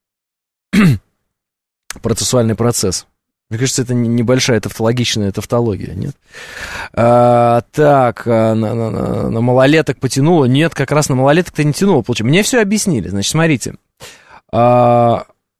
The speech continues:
малолетние — это до четырнадцати. А, несовершеннолетние — до восемнадцати, а после восемнадцати — это уже вз-, старухи всё.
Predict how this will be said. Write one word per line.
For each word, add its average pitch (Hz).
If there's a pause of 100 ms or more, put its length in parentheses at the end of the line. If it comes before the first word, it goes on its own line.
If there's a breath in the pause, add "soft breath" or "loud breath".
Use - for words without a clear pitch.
(100)
малолетние — 151
это 117
до 139
четырнадцати. 120 (1040)
А, 101 (320)
несовершеннолетние — 151
до 127
восемнадцати, 107
а 147
после 127
восемнадцати — 139
это 190
уже 147
вз-, 117
старухи 170
всё. 87